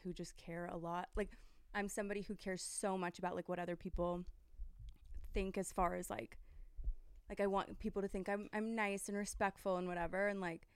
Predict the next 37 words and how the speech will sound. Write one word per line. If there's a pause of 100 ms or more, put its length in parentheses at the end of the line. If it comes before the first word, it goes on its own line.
(260)
sometimes
it's
at
the
expense
of
myself. (100)
Like, (120)
I'll
protect
somebody
online,
or
I,
like,
won't
say
things
that
people
have
done
to
me,
or,
like, (580)
e-,
e-,
j-,
even
just
real,
in
real
life
also,
like,